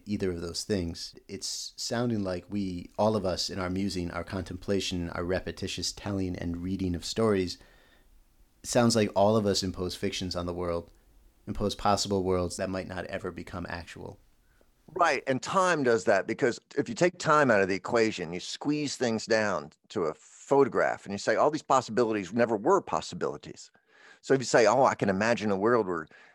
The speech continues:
Speaker 2: uh, Hillary Clinton was president," well, maybe that is an impossibility in the same way as if you were looking at a picture of Hillary Clinton standing next to an elephant. And then you say, you look at this picture and you say, "Hillary Clinton never was the elephant."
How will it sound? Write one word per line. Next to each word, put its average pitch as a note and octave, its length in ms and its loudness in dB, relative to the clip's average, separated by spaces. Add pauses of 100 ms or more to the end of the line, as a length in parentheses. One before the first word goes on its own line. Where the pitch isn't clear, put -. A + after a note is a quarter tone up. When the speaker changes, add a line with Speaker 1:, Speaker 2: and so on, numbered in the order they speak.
(120)
Speaker 2:
uh, F#2 260 4
Hillary B2+ 280 2
Clinton C3+ 340 4
was F2+ 140 -2
president," D2 500 -4 (560)
well, B2 480 4
maybe C3+ 640 -2
that A2 460 0 (160)
is A#2 320 -6 (140)
an A2+ 120 2
impossibility B2+ 720 4
in G#2 100 2
the G#2+ 60 0
same C3 300 0
way B2 200 4
as G2+ 120 0
if G2+ 120 -4
you A2 100 -2
were G#2 100 2
looking A#2+ 360 -2
at G2+ 60 -2
a F#2+ 40 -6
picture F#2+ 500 -10 (380)
of G2 140 -4
Hillary A#2 280 -4
Clinton F#2+ 400 -4
standing G#2 380 -2
next G2 200 -8
to G#2+ 100 -2
an G2 160 -6
elephant. C3+ 460 0 (800)
And A2 120 -2
then A2+ 100 -2
you A2+ 40 -4
say, F#2 540 -2
you G2+ 120 -4
look G#2+ 140 -4
at C3 80 -2
this A#2 80 -12
picture A2+ 260 -6
and A2 40 -2
you G2+ 80 -6
say, F#2 180 0
"Hillary C3 240 2
Clinton G#2+ 400 -4
never G#2+ 180 0
was F#2+ 200 -8
the G2+ 120 -6
elephant." C3 400 -2